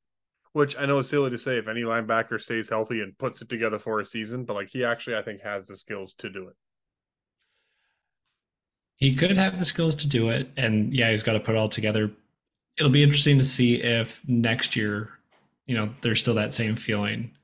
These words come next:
Speaker 2: because part of it's also consistency, right? Uh, to
Speaker 1: Again,
Speaker 2: be a
Speaker 1: people,
Speaker 2: top
Speaker 1: I'm gonna have that episode.
Speaker 2: ten.
Speaker 1: We're gonna see, am I a genius or am I stupid as hell?
Speaker 2: Yeah.
Speaker 1: It's gonna be at the
Speaker 2: A-,
Speaker 1: end of the
Speaker 2: and
Speaker 1: season. We're gonna look back.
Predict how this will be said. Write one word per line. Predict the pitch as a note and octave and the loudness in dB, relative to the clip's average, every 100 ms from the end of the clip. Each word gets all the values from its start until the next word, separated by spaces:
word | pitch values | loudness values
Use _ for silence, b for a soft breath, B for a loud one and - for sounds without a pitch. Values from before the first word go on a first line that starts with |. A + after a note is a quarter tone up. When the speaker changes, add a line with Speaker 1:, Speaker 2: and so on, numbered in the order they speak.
| - | -2
Speaker 2:
because | B2+ B2+ | 2 2
part | - A#2+ A#2 | 0 0 2
of | A2 | 2
it's | G#2 G#2+ | 0 0
also | G#2 G#2+ | 0 -2
consistency, | - G2 - G#2+ G#2 G2+ - G#2 | -4 -2 -2 -4 -4 -6 -6 -6
right? | G#2 G#2+ C3 - _ _ _ _ C3 | -4 -4 -6 -10 _ _ _ _ -16
Uh, | B2 | -6
to | - | 0
Speaker 1:
Again, | B2 A#2+ | 4 4
Speaker 2:
be | |
a | |
Speaker 1:
people, | - G#2+ | 4 0
Speaker 2:
top | G#2 | 0
Speaker 1:
I'm | G#2+ | -2
gonna | B2+ B2+ | -2 -2
have | C#3+ D3+ | -2 -2
that | D3+ | 0
episode. | D3 D3 C3+ | 0 0 0
Speaker 2:
ten. | A#2+ A#2 - | 2 0 -4
Speaker 1:
We're | G#2+ | -6
gonna | B2+ C3 | -4 -4
see, | - D#3 G#2+ | -2 -2 -2
am | G#2 | -2
I | A2 | -2
a | G#2+ | -4
genius | G#2+ B2 D3 F3 - | -4 -2 0 0 -2
or | A2+ | -4
am | A#2 | -4
I | A#2 | -6
stupid | - - - A#2 C3 | -6 -10 -10 -10 -8
as | B2+ | -8
hell? | A2 F#2 - _ _ _ _ _ _ _ | -8 -10 -12 _ _ _ _ _ _ _
Speaker 2:
Yeah. | A#2+ | -4
Speaker 1:
It's | B2 | -4
gonna | A#2 | -4
be | A2+ | -4
at | G#2 | 0
the | |
Speaker 2:
A-, | D3 | 2
Speaker 1:
end | C#3+ | 2
of | |
the | D#3 | 4
Speaker 2:
and | C3+ | 6
Speaker 1:
season. | C#3 C#3 C#3+ C#3 - | 6 4 0 -4 -8
We're | G#2+ G#2 | -10 -4
gonna | A2 C3 | -2 0
look | C3+ | 0
back. | C3+ G2+ F2+ | 0 0 -2